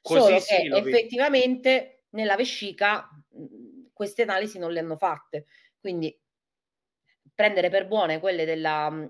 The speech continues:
Speaker 2: del sangue, il dubbio ti viene perché effettivamente, cioè, se hanno sbagliato con la vescica che non l'hanno manco toccata,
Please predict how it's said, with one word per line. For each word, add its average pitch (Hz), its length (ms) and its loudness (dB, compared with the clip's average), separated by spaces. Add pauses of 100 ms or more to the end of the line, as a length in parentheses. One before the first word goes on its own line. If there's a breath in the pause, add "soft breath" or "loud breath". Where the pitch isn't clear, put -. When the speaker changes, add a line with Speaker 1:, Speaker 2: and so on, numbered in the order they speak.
Speaker 2:
del 185 200 -4
sangue, 175 800 -4
il 170 120 -16
dubbio 160 280 -8
ti 233 120 -12
viene 170 360 -4
perché 160 220 -10
effettivamente, 170 840 -6
cioè, 160 180 -6
se 160 80 -6
hanno 175 160 -6
sbagliato 180 420 -4
con 165 120 -6
la 160 80 -2
vescica 170 360 -8
che 160 80 -6
non 160 120 -6
l'hanno 165 220 -4
manco 165 280 -6
toccata, 160 640 -4